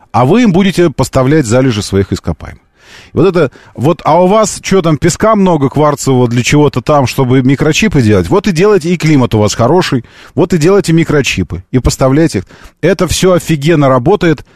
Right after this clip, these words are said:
на вулкане. Э, в смысле, не, не на, на планете вулкан, помните,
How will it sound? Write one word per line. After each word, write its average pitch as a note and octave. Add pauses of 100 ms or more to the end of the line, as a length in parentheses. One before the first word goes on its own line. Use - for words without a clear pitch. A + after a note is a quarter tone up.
(180)
на A#2+
вулкане. C3 (460)
Э, G#2
в F#2
смысле, A2+
не, A#2
не A2+
на, G#2
на G#2
планете D#3
вулкан, F#2
помните, B2+